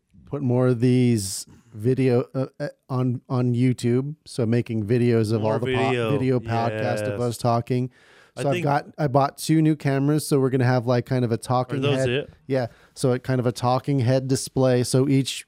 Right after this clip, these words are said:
Speaker 1: each guest has their own camera and just kind of a, just them on the microphone.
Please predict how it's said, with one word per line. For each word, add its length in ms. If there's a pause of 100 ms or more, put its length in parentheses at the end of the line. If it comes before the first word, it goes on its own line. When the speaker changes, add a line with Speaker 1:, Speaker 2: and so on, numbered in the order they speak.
(140)
Speaker 1:
each 340
guest 360
has 180
their 180
own 180
camera 440
and 80
just 160
kind 180
of 140
a, 200 (560)
just 220 (320)
them 400 (100)
on 260
the 60
microphone. 680